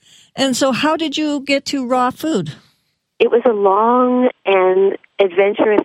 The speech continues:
Speaker 2: journey. I was born quite ill, and my mother had a fondness for ice cream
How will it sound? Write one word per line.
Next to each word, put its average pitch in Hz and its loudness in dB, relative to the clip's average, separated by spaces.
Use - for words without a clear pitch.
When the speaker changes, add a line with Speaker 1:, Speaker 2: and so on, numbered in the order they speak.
Speaker 2:
journey. 185 0
I 208 0
was 220 2
born 226 2
quite 208 -2
ill, 175 0
and 190 2
my 196 2
mother 208 0
had 220 2
a 190 2
fondness 202 -2
for 170 0
ice 185 0
cream 175 -6